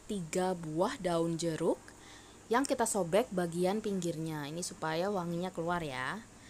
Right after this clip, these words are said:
Dan satu daun salam. Oke, lalu kembali ditumis sampai daun salam dan juga daun jeruknya ini keluar wanginya ya,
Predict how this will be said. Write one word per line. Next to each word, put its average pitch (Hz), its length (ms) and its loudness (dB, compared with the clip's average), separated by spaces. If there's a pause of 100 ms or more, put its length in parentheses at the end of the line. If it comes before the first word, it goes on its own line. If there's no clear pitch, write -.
(280)
Dan 190 320 2
satu 226 1000 0
daun 156 460 0
salam. 143 800 -4 (1200)
Oke, 170 560 -2
lalu 165 320 0
kembali 180 540 2 (100)
ditumis 226 1400 0 (1300)
sampai 208 1040 6 (400)
daun 175 560 4
salam 170 560 2
dan 175 160 2
juga 170 400 0
daun 165 400 2
jeruknya 165 400 0
ini 165 320 -2
keluar 175 640 2
wanginya 165 720 0
ya, 139 240 -6